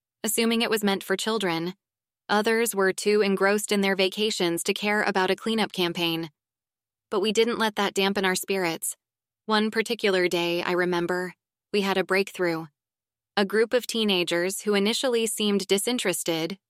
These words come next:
joined in and turned the event into a competition. They made teams, added a twist of treasure hunting, and before we knew it, the whole campground was buzzing with activity. The event was no longer just a cleanup drive.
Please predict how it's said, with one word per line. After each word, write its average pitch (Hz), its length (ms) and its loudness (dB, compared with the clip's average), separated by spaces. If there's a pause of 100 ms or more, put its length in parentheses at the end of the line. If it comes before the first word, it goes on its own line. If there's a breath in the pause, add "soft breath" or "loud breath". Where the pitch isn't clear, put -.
joined 208 320 2
in 196 260 2
and 185 180 0
turned 220 280 0
the 202 180 0
event 190 340 2
into 175 220 2
a 175 80 4
competition. 180 800 -2 (640)
They 196 120 6
made 202 220 4
teams, 196 500 0 (320)
added 190 280 2
a 196 40 4
twist 208 320 0
of 208 120 -2
treasure 202 340 0
hunting, 170 480 -2 (320)
and 202 160 2
before 214 320 2
we 220 140 0
knew 202 180 2
it, 190 240 -2 (380)
the 190 80 2
whole 208 240 2
campground 175 680 -2
was 165 220 -2
buzzing 180 380 0
with 175 140 0
activity. 180 680 -2 (680)
The 226 100 4
event 240 400 2
was 208 160 2
no 214 160 4
longer 202 400 4
just 190 300 0
a 175 40 2
cleanup 202 380 2
drive. 160 420 -2